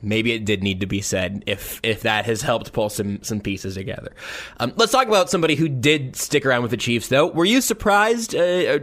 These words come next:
pretty early, somewhat early Monday morning, Mo-, Monday pre-afternoon, I suppose? Uh, Jerick McKinnon's return to the Chiefs is reported. And, you know, obviously Isaiah Pacheco is sort of the new guy in the backfield, but Darrell Williams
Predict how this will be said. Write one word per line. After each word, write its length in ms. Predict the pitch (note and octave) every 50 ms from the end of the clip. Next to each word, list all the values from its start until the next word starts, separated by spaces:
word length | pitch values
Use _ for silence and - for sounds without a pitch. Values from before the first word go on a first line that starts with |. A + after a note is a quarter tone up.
| C#3 - -
pretty 260 | - A#3 B3 D#4+ A3+
early, 300 | G3 A3+ A#3 A#3+ A#3+ A#3+
somewhat 300 | A#3 - C4 C#4 C4 A3
early 200 | A3 B3 B3 B3
Monday 300 | B3 A#3+ B3 A#3+ A#3 B3
morning, 440 | B3 A#3+ A#3+ B3 B3 B3 B3+ B3 A#3
Mo-, 120 | A3 -
Monday 420 | - F3+ F#3+ G3+ G#3 G3+ G#3+ G#3+ G3+
pre-afternoon, 1120 | G3+ - - - - G#3+ G#3 G#3 G3+ - F3+ G3 G3 - A3 G#3+ G3 F3+ F#3 F#3+ F#3+ F#3
I 60 | F#3
suppose? 460 | F3+ - F3+ - G3+ G3 G3+ G3+ G3+ - - - - - -
Uh, 220 | - D#3 E3 E3+ E3
Jerick 220 | E3+ G3 G#3+ G#3+ G3
McKinnon's 680 | F#3 G#3 G3 G3+ G#3+ A3 F3+ C#3+ C#3 C#3+ C#3+ B2+ C3
return 400 | C#3 C3+ - D#3 D3 C#3+ C3+ B2+
to 40 | B2+
the 60 | B2+ B2
Chiefs 400 | - - A#2+ A#2+ B2 B2 - - -
is 280 | B2+ B2 A#2+ G#2+ G2
reported. 580 | G2+ A2 G#2 - - A#2 A2+ G#2 G#2+ A#2+ D3 E3 - - - - - - -
And, 400 | - A#2+ C3 C#3+ D3+ D3+ D3+ -
you 80 | D3+ D#3+
know, 160 | C#3+ C3+ C#3
obviously 480 | - C#3 D3 D3+ D#3 D3+ D3+ D#3 D#3 C#3+
Isaiah 280 | B2+ C3+ B2 D3+ D3+ C#3+
Pacheco 540 | - C#3+ - - D#3 C#3+ C#3 - D3+ C#3+
is 100 | C#3 A#2+
sort 100 | - C#3+
of 100 | C#3 B2
the 80 | B2 C3
new 220 | B2+ C3 C3+ C#3+
guy 300 | C#3+ B2+ C3+ C3 C3 C3
in 240 | C3+ C3+ A#2+ B2+ B2+
the 60 | C3
backfield, 560 | A#2 B2+ B2+ B2+ B2 A#2+ - - C3 B2+ A#2+ A2+
but 100 | A#2+ A#2
Darrell 240 | C3 C3 C3 B2+
Williams 480 | C3 C3+ B2+ B2+ B2+ B2+ B2+ B2 A2+ -